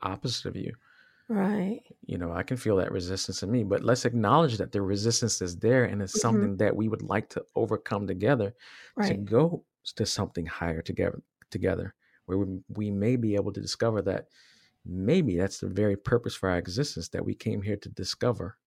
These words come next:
Speaker 1: or even to become love.
Speaker 2: There you go.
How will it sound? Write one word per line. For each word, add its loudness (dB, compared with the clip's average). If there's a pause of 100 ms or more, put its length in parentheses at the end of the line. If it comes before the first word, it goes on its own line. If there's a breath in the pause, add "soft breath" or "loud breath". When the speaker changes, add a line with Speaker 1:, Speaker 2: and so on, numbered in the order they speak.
Speaker 1:
or -6
even -2
to -8
become -2
love. -2 (880)
Speaker 2:
There -2
you -2
go. -4